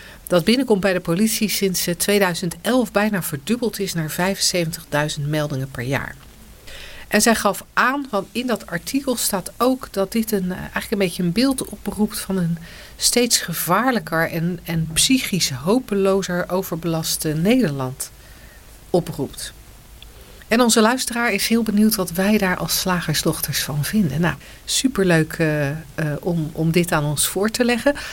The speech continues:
Als jij ook zoiets hebt of een meer concrete vraag, mag allemaal. Eh, stuur die dan alsjeblieft naar radio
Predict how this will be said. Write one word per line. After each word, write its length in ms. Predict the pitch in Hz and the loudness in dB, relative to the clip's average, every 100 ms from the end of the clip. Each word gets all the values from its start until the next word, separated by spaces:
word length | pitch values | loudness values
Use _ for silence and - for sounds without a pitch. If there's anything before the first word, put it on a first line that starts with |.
| - - | -12 -4
Als 240 | 214 220 | -2 0
jij 240 | 220 196 175 | 2 2 2
ook 240 | 190 254 - | 2 2 2
zoiets 440 | 180 277 294 294 | 4 6 6 4
hebt 260 | 254 269 196 | 2 2 0
of 140 | 156 | -4
een 200 | 151 151 | -4 -2
meer 180 | 151 151 | 0 0
concrete 580 | - 180 - 262 285 233 | 2 0 2 2 2 -2
vraag, 360 | - 247 233 | 0 0 0
mag 180 | 202 - | -4 -4
allemaal. 460 | 190 180 202 202 214 - - - | -4 0 2 2 0 -6 -18 -18
Eh, 140 | - 214 | 0 2
stuur 280 | - - 285 | 4 4 6
die 140 | 254 | 6
dan 140 | 220 | 4
alsjeblieft 460 | 196 202 - 202 190 | 4 2 0 0 2
naar 180 | 180 170 | 2 4
radio 720 | 185 202 202 180 165 160 147 | 4 4 4 4 2 2 -2